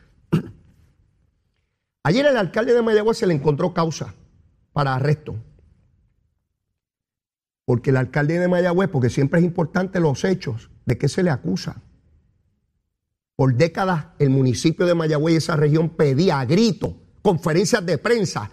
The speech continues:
gente en marcha, un centro de trauma, para cuando usted tiene un choque, tiene algo que está en pedazos,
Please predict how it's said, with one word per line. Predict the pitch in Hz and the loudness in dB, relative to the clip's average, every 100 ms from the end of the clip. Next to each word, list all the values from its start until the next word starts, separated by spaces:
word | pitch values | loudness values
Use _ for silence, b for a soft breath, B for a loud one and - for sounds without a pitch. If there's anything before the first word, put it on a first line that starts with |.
| - | 2
gente | 247 240 - | 2 2 -6
en | 180 185 | -2 0
marcha, | 254 202 - 98 - _ _ _ _ _ _ _ _ | -2 -2 -6 -14 -18 _ _ _ _ _ _ _ _
un | 165 | -2
centro | 170 220 208 214 | 2 0 0 -2
de | 170 | -2
trauma, | 160 202 180 127 95 - | 0 -2 -4 -8 -10 -4
para | 151 | -4
cuando | - 143 135 | -2 0 0
usted | - 196 | 0 -2
tiene | 233 220 | 2 2
un | 175 | 2
choque, | - 247 - 165 | 2 0 0 -6
tiene | - 214 | -2 0
algo | 233 196 | 0 0
que | 151 | 0
está | 247 | 0
en | 226 - | 0 0
pedazos, | 226 262 277 - | 0 0 -2 -4